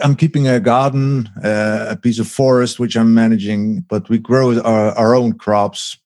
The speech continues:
And you start to appreciate life, you know, how, how it should, I, I guess. I mean, we are nature and you can feel it everywhere. And nature is very simple, but complex at the same time.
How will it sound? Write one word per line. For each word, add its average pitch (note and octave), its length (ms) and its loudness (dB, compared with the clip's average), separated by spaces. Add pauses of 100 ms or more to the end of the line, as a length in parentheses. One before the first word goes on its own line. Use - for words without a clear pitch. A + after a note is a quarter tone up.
(920)
And G2 460 0
you A2+ 160 -2
start C3 400 -2
to A2+ 220 0
appreciate A2+ 580 -2
life, A2 580 -2 (800)
you A2+ 80 0
know, G2+ 300 0 (100)
how, C3 560 -2 (100)
how C#3 200 0
it C3+ 100 0
should, - 340 0
I, G#2 220 -8
I G2+ 120 -4
guess. F#2+ 340 -6 (180)
I B2 60 -8
mean, B2 320 -4
we B2+ 100 0
are D3 160 2
nature A#2 460 0
and G2 320 -4
you A2 100 -4
can A2+ 140 -4
feel C3 280 -4
it G2 120 -2
everywhere. F#2 520 -2 (500)
And G2 360 0
nature C3 340 2
is A2+ 120 -2
very A2 640 0 (640)
simple, A#2+ 680 -2 (920)
but G2+ 140 -4
complex A2 500 -2
at G#2 80 -4
the G2+ 80 -6
same G#2 320 -2
time. G2 480 -2